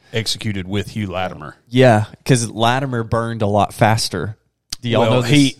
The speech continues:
Speaker 1: he
Speaker 2: Yeah.
Speaker 1: died. Yeah, I know the story. So he, he, he died quicker, uh, and it was one of them's brother-in-law that was responsible for stacking the, the thing where they, but, you know, the famous quote was when they went to the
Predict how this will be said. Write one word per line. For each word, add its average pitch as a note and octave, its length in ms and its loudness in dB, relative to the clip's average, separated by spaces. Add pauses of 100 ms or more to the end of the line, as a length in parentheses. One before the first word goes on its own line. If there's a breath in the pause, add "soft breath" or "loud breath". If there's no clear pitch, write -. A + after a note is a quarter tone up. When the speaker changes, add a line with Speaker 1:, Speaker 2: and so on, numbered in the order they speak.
Speaker 1:
he C3 80 2
Speaker 2:
Yeah. B2+ 60 0
Speaker 1:
died. G#2 380 0
Yeah, A2+ 120 4
I A2+ 40 -2
know B2 160 0
the G#2 100 -6
story. G#2 360 -6
So A2+ 180 -4
he, A#2+ 260 -4
he, - 380 -4
he C3 240 -4
died B2+ 380 2
quicker, F#2 480 -10 (500)
uh, F#2 420 -2
and G#2+ 140 -4
it A2 40 -2
was G2+ 160 -8
one F3 180 -2
of C#3+ 100 0
them's G#2+ 220 -6
brother-in-law G2+ 720 -2
that G2+ 160 -8
was G2+ 140 -10
responsible G2 640 -6
for F2+ 560 -8 (260)
stacking F#2+ 760 -6 (220)
the, F2+ 360 -8 (100)
the G2+ 180 -12
thing A2+ 300 -8
where F#2+ 100 -8
they, F2+ 200 -6 (420 loud breath)
but, G2+ 260 0 (180)
you A2+ 120 -6
know, F#2+ 140 -2
the F#2+ 120 -6
famous B2 380 -2
quote A#2 260 0
was F#2 180 -8
when F#2+ 140 -6
they F#2 100 -6
went G2 320 -6
to G#2 120 -8
the E2+ 180 -8